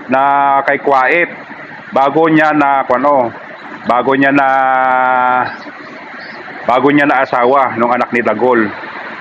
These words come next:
anak namin dito ni Dagol. Bago niya na asawa, maitlog na sa tiyan, dun ka, ah, kay Kwait. Kaya ang laki nito, mga idol. Tingnan niyo naman. Pangkon talaga yan. Kayang bumuhat nito ng,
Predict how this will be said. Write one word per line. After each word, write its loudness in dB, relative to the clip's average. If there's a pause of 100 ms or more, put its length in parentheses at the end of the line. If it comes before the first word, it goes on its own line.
(120)
anak -2
namin 0
dito 2
ni 0
Dagol. 0 (880)
Bago 0
niya 4
na 2
asawa, 2 (320)
maitlog 0
na 2
sa -4
tiyan, 2 (320)
dun 0
ka, 0
ah, 0
kay 0
Kwait. 0 (520)
Kaya 2
ang 2
laki 2
nito, 0
mga 2
idol. 4 (320)
Tingnan -2
niyo -4
naman. 0 (1200)
Pangkon -2
talaga 2
yan. 0 (220)
Kayang 0
bumuhat 0
nito 0
ng, 2